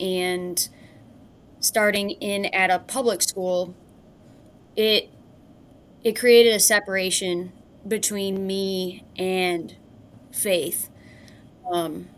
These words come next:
I prefer to use faith rather than religion just because I think those two get, uh, intertwined, or those two words get mixed up a little too often. Um, for me, that point in which I started to stray away,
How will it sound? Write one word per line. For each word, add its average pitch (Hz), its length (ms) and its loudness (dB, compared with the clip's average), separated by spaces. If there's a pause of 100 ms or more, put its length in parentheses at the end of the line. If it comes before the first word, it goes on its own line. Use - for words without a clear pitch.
(140)
I 196 60 -6
prefer 202 260 -4
to 190 80 0
use 185 220 -4
faith 190 320 0
rather 180 260 0
than 175 140 -4
religion 185 480 -4
just 185 180 -4
because - 580 -4 (200)
I - 40 -16
think 185 260 -8
those 180 200 -6
two 190 180 -4
get, 175 260 -10 (960)
uh, - 280 -10
intertwined, 202 640 -2
or 196 40 -2
those 202 220 -2
two 233 180 0
words 196 380 -2
get 185 400 -4 (600)
mixed 196 320 -6
up 190 160 -4
a - 20 -10
little 180 160 -4
too 185 220 0
often. 180 500 -6 (380)
Um, 185 580 0 (720)
for - 240 -2
me, 262 300 6
that 233 260 8
point 233 280 0
in 214 180 -2
which 208 500 -2 (160)
I 196 480 2
started 202 420 0
to 202 80 -4
stray 202 300 2
away, 190 600 2